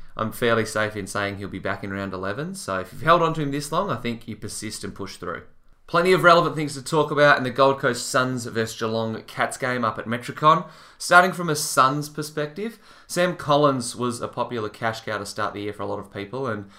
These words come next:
the people that still have him were hoping that he could get them through the buys and provide another round fourteen player to cover the first couple of weeks, but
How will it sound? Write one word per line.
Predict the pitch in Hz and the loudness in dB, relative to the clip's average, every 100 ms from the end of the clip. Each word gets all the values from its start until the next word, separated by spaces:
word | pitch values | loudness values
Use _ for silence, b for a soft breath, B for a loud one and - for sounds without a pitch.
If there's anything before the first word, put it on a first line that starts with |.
| B B | B B
the | 127 | -4
people | 156 196 | 0 2
that | 190 | 2
still | - - 143 127 | 0 0 2 4
have | 113 113 | 4 2
him | 117 101 | 0 -2
were | 110 107 101 | 0 0 0
hoping | 127 120 110 | 0 -2 -4
that | 104 | -8
he | 110 | -8
could | 110 98 | -8 -6
get | 110 | -6
them | 104 | -6
through | 98 110 107 | -8 -6 -6
the | |
buys | 92 101 120 170 151 | -2 0 2 0 -4
and | 113 | -6
provide | 110 104 104 104 101 B B B | -4 0 2 0 -2 B B B
another | 107 104 104 104 | -8 -4 -2 0
round | 104 104 101 | 0 0 -4
fourteen | - 113 110 113 104 104 104 | -6 -4 -4 -4 -6 -6 -8
player | - 110 104 101 | -2 0 0 -2
to | |
cover | 101 - 107 107 104 B B B | -4 -2 0 2 0 B B B
the | 101 | -12
first | - 120 117 | -4 -2 -2
couple | - 117 113 | -2 -2 -2
of | 101 | -2
weeks, | 117 185 - | 0 -2 -4
but | - 107 107 | -4 -2 -2